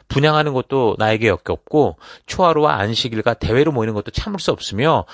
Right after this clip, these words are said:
거룩한 집회를 열어놓고 못된 짓도 함께하는 것을 내가 더 이상 견딜 수 없다." 라고 이렇게 말씀해, 이런 음성을 우리가 듣게 된다는 거죠. 교회는 열심히 다니고 예배를 열심히 드렸는데 하나님이 만약에 이런 말씀을 한다, 얼마나 참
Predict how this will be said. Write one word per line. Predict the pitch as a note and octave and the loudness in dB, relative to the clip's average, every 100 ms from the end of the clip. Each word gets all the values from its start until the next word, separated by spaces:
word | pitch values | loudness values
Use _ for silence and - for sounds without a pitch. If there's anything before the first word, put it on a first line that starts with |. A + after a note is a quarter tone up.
| - - | -20 -6
거룩한 | - C3+ - D#3+ | 2 2 2 -2
집회를 | - - C#3+ | -2 -4 0
열어놓고 | A#2+ A2 A2+ - | 0 0 -4 -4
못된 | G2+ C3 - G3 | 0 0 2 0
짓도 | F3 F3 | 0 -2
함께하는 | D#3 E3 C#3+ C3+ | -2 -2 -4 -4
것을 | G#2+ G#2 | -4 0
내가 | G#2+ A#2 | 0 0
더 | - - A3+ | 0 2 2
이상 | D4 C4+ | 0 -4
견딜 | C#3+ C#3+ D#3+ D#3+ | -2 -2 -2 -4
수 | - - | -4 -2
없다." | A#2 - F3 - _ _ _ - - | -2 0 0 -2 _ _ _ -20 -10
라고 | - A#2+ F3+ F#3+ E3+ E2+ | -2 0 2 2 0 0
이렇게 | F3 F3 | -4 -2
말씀해, | C#3+ A2+ C3 G2 | -2 -4 -8 -6
이런 | F#3+ D4 D#4 | -2 0 0
음성을 | E3 C#3+ D3+ | -2 -2 -2
우리가 | B2 A2+ | 0 -2
듣게 | G#2+ - C#3 | -2 -4 -4
된다는 | G#2 F#2 F2+ E2+ | -6 -6 -10 -10
거죠. | E2+ - G2+ _ | -14 -16 -20 _
교회는 | - A3 C#4+ C4+ | 2 4 4 0
열심히 | A#2+ G2+ F3 E3+ | 0 -2 -4 -8
다니고 | A2 G#2 B2 D3 A#2+ - - - | -8 -8 -4 -4 -4 -6 -18 -4
예배를 | C3+ E3+ F#3 A3 G3 | 2 4 4 2 2
열심히 | B3 - B4+ A#4 | 2 2 0 -2
드렸는데 | G#3+ E3 C#3 B2+ | -2 -4 -4 -6
하나님이 | D3+ G3+ E3+ C3+ | -4 -4 -4 -6
만약에 | G2+ G2 F#2 | -6 -8 -6
이런 | A2 E3+ F3+ | 0 0 2
말씀을 | C3+ - A2+ | 0 -2 -4
한다, | G2 E2 E2+ - _ _ - - | -4 -4 -10 -10 _ _ -20 -12
얼마나 | - B2 F3+ F3+ D3 A2 | -4 -2 0 0 0 -2
참 | - A2+ G2 | -4 -8 -10